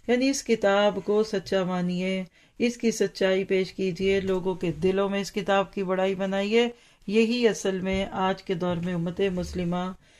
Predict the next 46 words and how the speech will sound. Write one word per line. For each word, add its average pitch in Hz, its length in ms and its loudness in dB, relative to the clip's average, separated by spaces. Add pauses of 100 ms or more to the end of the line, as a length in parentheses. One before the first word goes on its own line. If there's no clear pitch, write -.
(180)
के 233 80 2
करने 226 420 2
का 233 120 -2
वो 190 140 0
काम 175 320 0
है, 175 200 0
जिसको 180 420 -6
किसी 180 300 -4
हद 180 200 -4 (140)
तक 190 200 -2
लोगों 170 280 0
ने 170 160 -2
छोड़ा 165 320 -4
हुआ 165 280 -6
है, 180 100 -10 (640)
और 185 100 -2
इसी 180 220 -6
की 180 120 -6
सजा 175 300 -4
है। 170 240 -8 (520)
फिर 240 120 6
अल्लाह 233 200 6
में 220 120 4
छोटे-छोटे 190 420 -4
गमों 175 300 0
में 175 160 0
खपाता, 208 360 0
कुछ 285 280 -2
तो 285 60 2
करना 208 300 2
ही 226 100 4
है 185 140 0
ना, 202 160 -4 (480)
तो 214 60 0
या 214 200 6
बड़े 190 280 2
गमों 202 260 0
में 208 180 0
जिएंगे 202 400 -2
या 180 200 2
फिर 185 200 -2
अपने 175 260 -2
ज़ाती 175 380 -2
छोटे-छोटे 170 600 -6
गमों 165 320 -2
में। 165 280 -4